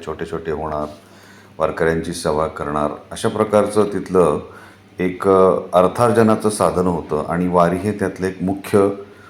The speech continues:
उदरनिर्वाहाचं साधन होतं. तर या चार वाऱ्यांवर पूर्वी पंढरपूर चालायचं. काळाच्या ओघात आता उद्योगधंदे, व्यावसायिक शहरीकरण बरंच झालेलं आहे आणि ह्या जुन्या संकल्पनेला आधारून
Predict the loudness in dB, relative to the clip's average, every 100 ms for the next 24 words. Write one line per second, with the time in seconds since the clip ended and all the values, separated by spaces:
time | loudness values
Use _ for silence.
0 | -14 0 4 4 4 2 2 0 -4 -2
1 | -2 -2 -8 -10 -6 0 2 2 2 2
2 | 4 4 4 4 4 2 0 -6 -4 -2
3 | -2 -2 -4 -6 -2 0 0 -4 -8 -18
4 | -20 -20 -20 -2 4 4 4 4 4 4
5 | 0 0 -6 0 2 2 -2 -6 -4 -2
6 | -4 -4 -2 -2 -4 -8 -6 -4 -4 -2
7 | -2 -2 -4 -8 -8 -8 -6 -4 -2 -2
8 | -2 -4 -4 -4 -6 -10 -16 -20 -20 -20
9 | -20 -4 0 2 2 2 0 -4 -4 0
10 | 2 2 2 0 2 0 2 2 4 2
11 | 2 -2 -2 -2 -2 -8